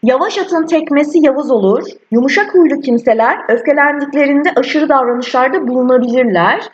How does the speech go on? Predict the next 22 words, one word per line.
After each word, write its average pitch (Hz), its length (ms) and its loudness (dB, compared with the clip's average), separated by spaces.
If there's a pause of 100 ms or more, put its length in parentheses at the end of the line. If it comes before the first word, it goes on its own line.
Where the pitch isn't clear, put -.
(340)
Burada 269 260 -2
da 370 80 2
arkadaşlar 320 680 0
üçüncü 302 400 0
beyitle 214 360 0
eşleşir. 175 600 -2 (180)
"Allah'a 262 420 0
sığın 240 340 0
yumuşak 220 420 -2
huylunun 214 420 0
gazabından, 196 880 0 (160)
zira 269 500 2
öfkesi 240 460 -6
ziyade 220 480 0
olur 262 240 0
onun 240 280 -2
sert 247 460 -4
olanlardan." 170 880 0 (400)
Burada 294 180 0
arkadaşlar 262 680 -2
ne 277 140 -4
diyeceğiz? 226 640 -2